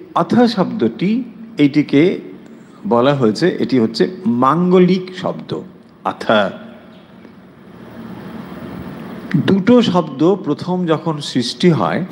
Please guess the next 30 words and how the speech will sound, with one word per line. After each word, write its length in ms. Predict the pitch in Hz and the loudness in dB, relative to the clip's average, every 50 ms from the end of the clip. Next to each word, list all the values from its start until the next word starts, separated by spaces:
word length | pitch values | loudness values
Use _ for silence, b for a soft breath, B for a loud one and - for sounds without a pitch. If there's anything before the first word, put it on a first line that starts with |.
| B B B B B B B B B B B B B B - - - - - 98 | B B B B B B B B B B B B B B -20 -20 -20 -12 -4 0
ব্রহ্মার 640 | 101 117 127 135 139 131 135 139 139 139 139 139 123 | 2 2 2 2 2 0 0 2 2 2 2 2 0
মুখ 200 | 113 113 127 117 - - | 0 -2 -2 -4 -4 -2
থেকে 420 | - 123 107 - 143 170 226 226 - - - - | -2 -2 0 2 2 2 2 0 -2 -8 -10 -6
দুটি 380 | 101 110 165 165 170 220 208 175 | 0 2 2 2 4 4 2 2
শব্দ 340 | - 147 113 123 113 127 | 2 -2 -4 -2 -2 -2
প্রথম 400 | 113 117 117 117 - 113 107 104 | 0 0 0 0 0 0 0 2
বেরিয়ে 300 | 98 104 95 98 95 98 | 2 2 0 0 0 0
এসেছিল, 500 | 104 - 123 120 123 - - 135 170 220 269 - - - - - - - - - - | 0 2 2 2 2 2 2 2 2 2 0 -2 -8 -16 -18 -20 -20 -20 -16 -6 -2
একটি 340 | 143 143 139 - - 156 143 | -2 -2 0 0 0 0 2
হলো 300 | 143 139 131 131 131 - - - - - | 4 4 4 4 2 0 -4 -14 -10 -2
ওম, 520 | - 143 156 165 170 180 202 220 240 240 - - - - - | 2 4 6 6 6 4 2 0 -2 -4 -6 -12 -12 -8 -8
অপরটি 400 | 113 - 117 113 113 - 113 95 | -6 -4 -4 -6 -4 -4 -4 -4
হলো 220 | 92 101 131 - - - - | -2 0 -2 -2 -2 -4 -2
অথ। 200 | 101 - - - - 85 78 - - - - - - B B B B B B - | -2 -2 -2 -2 -4 -4 -4 -4 -8 -16 -20 -20 -20 B B B B B B -2
সেই 160 | - 175 151 | 2 2 2
জন্যে 340 | 139 160 147 143 170 196 208 | 4 2 2 4 4 2 2
এই 240 | - 127 127 120 - - | 4 2 2 2 2 0
অথ 220 | 120 139 147 - | 0 0 2 2
শব্দকে 800 | 196 180 - - 131 - 104 123 117 117 - 180 185 180 185 - | 2 2 2 0 -2 -2 0 -2 -2 0 2 2 2 2 0 -4
খুব 160 | - 156 139 - - | -2 -2 -2 0 2
পবিত্র 400 | 170 180 190 202 185 - 139 117 | 2 4 2 2 0 0 -2 0
শব্দ 320 | 113 110 98 101 101 113 | 0 0 0 2 2 2
বলে 220 | 98 107 110 120 180 | 4 4 4 4 4
মানা 280 | 165 107 98 98 95 | 4 2 2 0 -2
হয়। 320 | 85 90 101 101 98 90 90 - - - - B B B B B B B B B - | -2 0 0 0 0 -2 -6 -8 -12 -16 -18 B B B B B B B B B 0
এবং 260 | 127 135 151 151 147 | 2 4 4 2 2
সেই 200 | - - 165 160 | 2 2 2 4
জন্যে 360 | 156 180 175 160 143 151 151 | 4 4 2 4 2 0 2
দেখবেন, 600 | 147 151 139 127 131 151 131 120 160 220 311 277 233 - - - - - - | 2 2 2 2 2 0 0 0 0 -2 -2 -4 -4 -6 -10 -18 -20 -14 -8
আহ, 520 | 110 107 107 107 107 104 107 107 107 104 | -4 -2 0 2 2 2 2 2 0 0